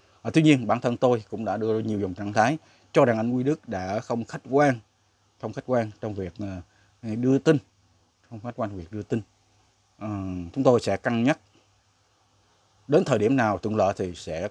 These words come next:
có một bài nói chuyện riêng về anh Quy Đức, Trương Quy Sang, thưa các anh chị. Rất mong các anh chị, ờ,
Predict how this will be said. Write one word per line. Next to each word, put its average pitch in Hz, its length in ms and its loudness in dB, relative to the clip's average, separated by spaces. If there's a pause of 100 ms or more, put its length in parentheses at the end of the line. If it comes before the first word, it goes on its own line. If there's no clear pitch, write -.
có 123 520 -2
một 110 160 -4
bài 85 140 -6
nói 107 140 -10
chuyện 92 300 -8
riêng 107 260 -2
về 98 100 -4
anh 95 200 -4 (360)
Quy 110 120 -4
Đức, 131 200 -2
Trương 117 200 -2
Quy 110 80 -2
Sang, 113 300 -4
thưa 113 100 -8
các 117 80 -10
anh 117 80 -10
chị. 95 200 -6 (240)
Rất 120 240 -8
mong 110 240 2
các 107 100 -10
anh 107 60 -8
chị, 90 280 -8 (580)
ờ, 98 80 -14